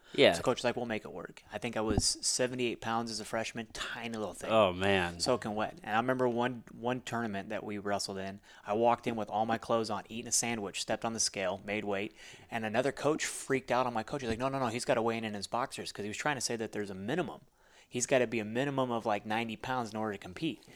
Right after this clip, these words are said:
Speaker 2: And my coach is like,
Speaker 1: That's not true, is it?
Speaker 2: "I, I don't think so." My coach argued with him. He's like, "Why? Why do you want him to weigh in in his underwear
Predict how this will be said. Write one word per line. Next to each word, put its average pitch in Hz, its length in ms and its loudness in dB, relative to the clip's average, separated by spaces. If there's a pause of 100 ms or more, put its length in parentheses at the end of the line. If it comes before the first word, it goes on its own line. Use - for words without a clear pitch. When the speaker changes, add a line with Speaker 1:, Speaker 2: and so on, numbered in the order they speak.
(160)
Speaker 2:
And 117 80 -8
my 120 80 0
coach 120 280 0
is 113 120 -2
like, 98 220 0
Speaker 1:
That's 107 160 0
not 87 160 0
true, 92 260 0
is 110 100 2
it? - 200 -4 (180)
Speaker 2:
"I, 98 100 -2 (400)
I 110 60 -2
don't 98 140 -4
think 123 160 -2
so." 82 160 -2
My 127 120 6
coach 165 360 6
argued 170 340 10
with 139 160 2
him. 131 60 -6
He's 127 120 -2
like, 117 140 6
"Why? 117 340 4
Why 107 280 4
do 175 40 0
you 185 60 2
want 170 160 2
him 170 60 -2
to 160 80 4
weigh 147 180 2
in 147 60 -2
in 139 100 -2
his 123 160 -4
underwear 107 540 0